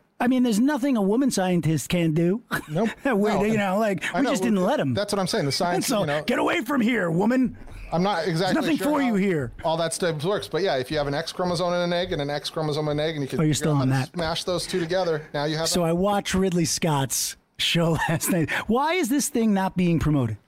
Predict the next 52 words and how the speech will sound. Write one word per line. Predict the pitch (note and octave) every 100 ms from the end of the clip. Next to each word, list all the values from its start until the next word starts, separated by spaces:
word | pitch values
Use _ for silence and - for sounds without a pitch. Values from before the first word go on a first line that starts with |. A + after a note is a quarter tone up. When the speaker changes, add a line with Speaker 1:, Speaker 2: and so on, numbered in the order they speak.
| _ _ _
Speaker 2:
I | A#3+ E4+
think | -
Speaker 1:
What | G3
Speaker 2:
it | D#4
Speaker 1:
is | B3+
Speaker 2:
has | C#4
Speaker 1:
going | B3+ A3
Speaker 2:
been. | G3+
Speaker 1:
on? | B2 - - _ _ _ _
Speaker 2:
You | G#3
know, | A#3+ A#3+
I, | A3 A3 G3+ G#3+
I, | G#3
I | G3
wonder, | G#3 B3 A3+ G3+
you | F#3+
know, | F3 E3+ - _ _
I | E3
wonder | F3 A#3+ C#4
if | -
things | G#3+ F#3+
are | D3+ D#3+ F3 E3
getting | F3 E3+
promoted. | D#3+ D#3+ E3 F3 E3
It's | D3 -
just | D#3 -
that | C#3+
we're | D3
not, | D3 C#3+ - _ _ _
there's, | D#3 D#3
where | D#3 F3+
do | A3+
you |
promote | - F3+ E3 G#3
it | G#3
though, | G2 F2+ -
right? | A#2+ F3 G3 - - -
How | - -
would | G#3
you | F#3
Speaker 1:
Okay, | G#3
Speaker 2:
know | C#3
about | C#3+
Speaker 1:
that's | G#3
Speaker 2:
any | G#3
of |
Speaker 1:
a | G3+
Speaker 2:
this | C3+
Speaker 1:
great | E3+ D#3
Speaker 2:
stuff? | -
Speaker 1:
question, | E3+ - C#3+ C3+
Jace. | C3 A#2 -